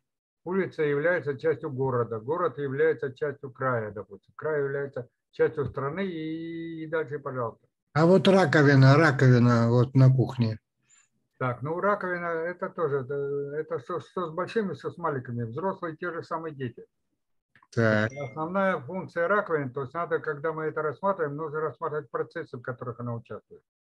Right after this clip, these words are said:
Speaker 2: Так.
Speaker 1: Значит, основной процесс, раковина направляет воду, это ее главная функция.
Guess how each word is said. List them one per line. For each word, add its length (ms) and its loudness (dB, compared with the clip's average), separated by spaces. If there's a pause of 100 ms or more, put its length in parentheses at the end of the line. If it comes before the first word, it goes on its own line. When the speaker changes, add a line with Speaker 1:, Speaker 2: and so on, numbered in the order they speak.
(540)
Speaker 2:
Так. 400 0 (1120)
Speaker 1:
Значит, 240 -8
основной 600 -4
процесс, 380 -4
раковина 640 -2
направляет 640 -2
воду, 520 -8
это 220 -8
ее 140 0
главная 340 -2 (100)
функция. 300 -10